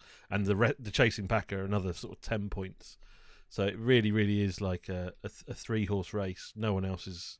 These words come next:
is in sight. Um, but yeah,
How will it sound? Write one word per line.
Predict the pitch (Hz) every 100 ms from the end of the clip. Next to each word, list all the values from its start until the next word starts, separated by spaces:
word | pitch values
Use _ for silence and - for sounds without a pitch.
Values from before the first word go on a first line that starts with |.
| _
is | 95
in | 95 82
sight. | - 110 92 - - _ _ _ _ _ _ _ _ _
Um, | 92 95 95 95 95 95 - _ _ - _ - _ _ _ -
but | 143
yeah, | 156 175